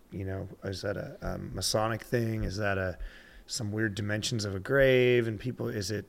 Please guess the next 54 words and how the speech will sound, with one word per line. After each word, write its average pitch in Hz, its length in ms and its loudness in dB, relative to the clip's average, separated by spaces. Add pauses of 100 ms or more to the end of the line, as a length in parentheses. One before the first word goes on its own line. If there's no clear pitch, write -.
(120)
you 113 80 -6
know, 107 140 -4
a 98 40 -2
time 117 500 0
that 104 120 0
a, 98 580 -2
a, - 240 -14
you 101 60 -6
know, 104 160 -4
that 98 160 -4
a 98 100 -4
stagecoach 113 720 0
would 110 140 -4
drive 113 520 6 (220)
to - 120 -8
Butte 120 360 2
from 110 200 -6
hell? 143 220 6
And 135 80 4
I've 123 140 4
heard 131 140 4
a - 20 4
lot 131 220 8
of 127 60 4
arguments. 117 560 6 (500)
But 113 60 -2
the 110 60 0
crazy 165 280 12
thing 127 100 4
is, 117 160 2
to 127 80 4
this 117 220 4
day, 117 460 8 (760)
highway 135 320 6
patrolmen, 131 420 4
if 101 80 -2
you 120 60 0
get 127 140 0
pulled 131 200 6
over 127 140 6
in 120 60 2
the 107 40 -2
state 117 220 4
of 113 60 0
Montana, 110 440 0
their 113 160 4
car 135 420 10
and 113 140 0
their 110 100 2
badge 104 380 0
says 98 240 -4
three 113 240 -2
seven 101 380 0
seventy-seven. 92 800 -4